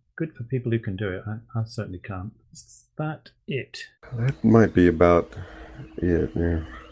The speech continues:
Speaker 1: Uh,
Speaker 2: There's some things on N Y Bill's, uh, H P R eighteen forty-six. Did we? That was in August.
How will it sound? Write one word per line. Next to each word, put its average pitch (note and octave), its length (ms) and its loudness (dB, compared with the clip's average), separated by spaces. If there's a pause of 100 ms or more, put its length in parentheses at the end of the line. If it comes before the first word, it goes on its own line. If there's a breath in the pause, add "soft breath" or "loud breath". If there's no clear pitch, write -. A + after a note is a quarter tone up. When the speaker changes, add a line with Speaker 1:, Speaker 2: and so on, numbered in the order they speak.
(140)
Speaker 1:
Uh, B2 180 -4
Speaker 2:
There's - 120 10
some G#2+ 140 8
things B2+ 360 4
on G2+ 440 4 (160)
N A2+ 200 6
Y G2 220 6
Bill's, G2 720 4
uh, E2+ 360 4 (180)
H G2+ 220 -2
P G#2+ 100 6
R F#2+ 100 6
eighteen G2 360 2
forty-six. - 1400 0 (320 soft breath)
Did G#2+ 140 0
we? B2 160 6
That A2+ 280 6
was A2 480 4 (120)
in G2+ 200 6
August. F#2 640 4